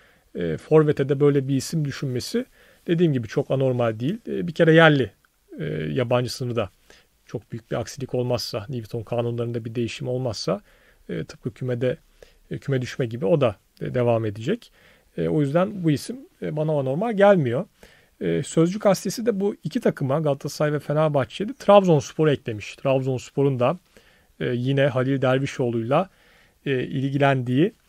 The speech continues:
Çünkü orada da, e, Canini'nin, e, transfer olma ihtimali var. Afobe'den çok memnun değil Abdullah Avcı. E, Halil de potansiyeliyle Trabzonspor'da, e, fark yaratabilir denmiş.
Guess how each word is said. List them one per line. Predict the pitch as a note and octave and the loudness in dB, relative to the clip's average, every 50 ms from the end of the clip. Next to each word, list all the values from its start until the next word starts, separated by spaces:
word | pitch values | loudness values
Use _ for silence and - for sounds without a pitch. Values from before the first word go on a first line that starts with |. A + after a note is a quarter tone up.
| _ _ _ _ | _ _ _ _
Çünkü | - - E3 C#3 - F#3+ | -12 -8 -8 -6 -4 0
orada | E3 D#3+ E3+ E3+ E3 D#3 C3+ | 2 2 2 4 4 2 4
da, | D3 D#3 A3 C4 _ _ _ _ _ _ _ _ _ _ - | 4 2 2 0 _ _ _ _ _ _ _ _ _ _ -8
e, | - F3+ E3+ D#3+ C#3 | -4 -2 -2 -2 0
Canini'nin, | A#2+ C3+ C#3+ D#3+ F3 F3+ F3 D#3+ C#3 A#2+ G#2 F#2+ _ _ _ _ _ - | 2 4 6 6 8 6 6 4 4 2 -2 -6 _ _ _ _ _ -10
e, | D3 C3+ C3 C3 B2+ C#3+ - - - | -8 -6 -6 -6 -10 -12 -14 -18 -10
transfer | - - C3 B2+ B2+ - - D#3 | -4 0 0 0 0 -2 -4 -2
olma | C3+ B2+ C3 C3 D3 D#3+ | 0 0 2 2 2 0
ihtimali | D3 - - E3+ E3 D#3+ D#3 D#3 D#3 D3+ | 0 0 -2 0 2 2 4 4 4 4
var. | D#3+ D#3+ E3 - - - | 4 2 2 0 -4 -10
Afobe'den | - C3 - F3 D#3+ D#3 C#3+ C#3 C3+ B2 | -10 -8 -4 -2 0 0 2 2 0 0
çok | - - C3+ B2+ _ _ _ _ - | -2 -4 -8 -8 _ _ _ _ -8
memnun | C3 B2 B2 B2 B2 B2+ B2+ | -6 -4 -4 -4 -4 -4 -2
değil | C3 D3+ E3+ F3+ D#3 | 0 0 0 2 0
Abdullah | C#3 C#3 C#3+ C#3 C#3 C#3 | -2 -2 -2 0 2 2
Avcı. | C3+ C3 C3 C3 - G#3+ G#3 - _ _ _ _ _ _ _ - | 2 2 0 -4 -4 -4 -4 -6 _ _ _ _ _ _ _ -12
E, | F#3 F3+ F3+ | -10 -8 -8
Halil | F3 C3+ C3 D#3 D#3+ D3+ C#3 B2 A#2+ | -6 -2 0 2 2 2 2 0 2
de | C3 D3+ F3+ F3+ _ _ - _ _ _ _ | 0 0 0 -2 _ _ -20 _ _ _ _
potansiyeliyle | - E3 D3+ - C#3+ C3+ B2+ - - C3+ A#2+ A#2 B2 D3+ D3+ | -10 -8 -4 -2 -2 -2 -2 -2 -2 -2 -2 -2 -4 -6 -6
Trabzonspor'da, | - - C3+ B2+ A#2+ A#2 A#2+ A2+ G#2+ - - _ - A#2 A2+ A2+ A2+ C3+ D#3 F3+ - _ _ _ _ _ _ _ - | -4 -2 -2 -2 -2 -2 -6 -6 -8 -10 -14 _ -8 -6 -6 -2 0 0 0 0 -2 _ _ _ _ _ _ _ -10
e, | - - D#3+ D#3 D3+ | -6 -4 -4 -4 -6
fark | - - - C3+ C3 - - | -6 -2 0 0 0 0 -2
yaratabilir | C#3 B2 A#2+ - - A#2+ A#2 A#2+ B2+ D#3 F#3+ - - - - - _ _ _ _ _ _ _ - | -2 -2 -2 -2 -4 -6 -4 -2 0 0 0 -2 -4 -12 -12 -16 _ _ _ _ _ _ _ 0
denmiş. | C#3+ C#3+ C#3 B2+ B2+ D3+ G3 - - - | 4 4 4 4 2 -2 -4 -4 -6 -10